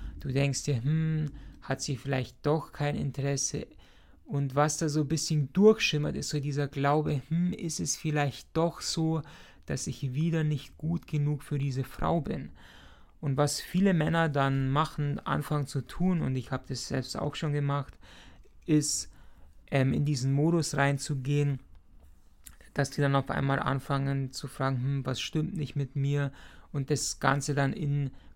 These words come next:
diese Konversation mit der Frau reintragen. Die Frau spürt dann das irgendwie, „Hm, wieso ist der jetzt auf einmal so komisch?“ Und dann passiert eben oft das, dass irgendwie,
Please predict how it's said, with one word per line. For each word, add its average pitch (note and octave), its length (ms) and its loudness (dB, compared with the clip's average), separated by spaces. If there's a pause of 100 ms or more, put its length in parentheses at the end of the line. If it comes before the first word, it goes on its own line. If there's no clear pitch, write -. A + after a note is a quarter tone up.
diese C#3 220 0
Konversation C3+ 760 -2
mit C#3+ 160 -2
der C3 100 0
Frau B2+ 300 0
reintragen. C#3+ 840 2 (360)
Die C3 80 -2
Frau D3 420 4
spürt - 540 0
dann E3 140 0
das D#3+ 200 -4
irgendwie, D#3 540 -2
„Hm, D#3+ 260 -2
wieso C#3+ 240 -4
ist D3 240 -4
der D3+ 80 -2
jetzt D3 140 -8
auf D3 140 -6
einmal C#3+ 280 -2
so B2 140 -6
komisch?“ E3 720 -2 (640)
Und D#3 280 2
dann D3+ 200 6
passiert D#3 480 2
eben D3 300 0
oft - 500 -2 (140)
das, C3+ 220 -2
dass C3+ 220 -2
irgendwie, C3 720 0